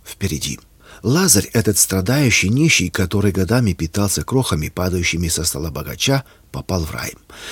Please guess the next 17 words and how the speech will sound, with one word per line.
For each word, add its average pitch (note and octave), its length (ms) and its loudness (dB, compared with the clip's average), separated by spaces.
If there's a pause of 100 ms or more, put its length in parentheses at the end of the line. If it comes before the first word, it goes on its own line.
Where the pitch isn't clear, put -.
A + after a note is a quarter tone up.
(160)
Смерть F#3 480 2
привела A2 440 2
его G#2+ 240 2
домой, A#2 400 4
где F#2+ 160 -4
хранилось A#2+ 500 0
его E2+ 160 0
небесное D#2+ 540 -2
наследство. D2 760 -4 (460)
Он A#2+ 140 4
никогда C3 440 0
больше B2+ 320 2
не A#2 140 2
будет C3 340 2
испытывать G2+ 640 -2
голод, F#2 460 0
болезни, E2+ 580 0